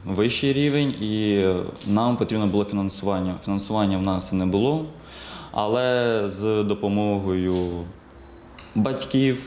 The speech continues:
з допомогою, е, Фімлі, з допомогою інших наших спонсорів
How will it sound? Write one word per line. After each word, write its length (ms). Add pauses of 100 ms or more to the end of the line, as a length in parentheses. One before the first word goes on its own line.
(180)
з 180
допомогою, 1400
е, 260 (220)
Фімлі, 580
з 80
допомогою 580
інших 400
наших 320
спонсорів 760